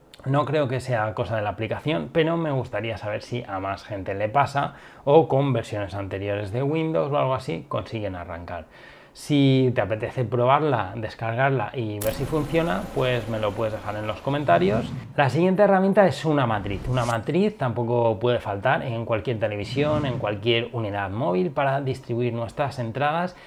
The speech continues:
y esto nos permite distribuir señales N D I.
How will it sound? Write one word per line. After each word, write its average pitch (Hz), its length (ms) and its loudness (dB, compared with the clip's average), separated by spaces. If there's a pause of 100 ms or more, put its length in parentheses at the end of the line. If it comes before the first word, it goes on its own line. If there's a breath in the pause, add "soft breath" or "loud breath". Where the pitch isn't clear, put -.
(120)
y 160 140 6
esto 185 260 4
nos 180 240 4
permite 147 460 0
distribuir 139 640 -2
señales 120 600 -4
N 107 200 -6
D 98 160 -6
I. 98 80 -10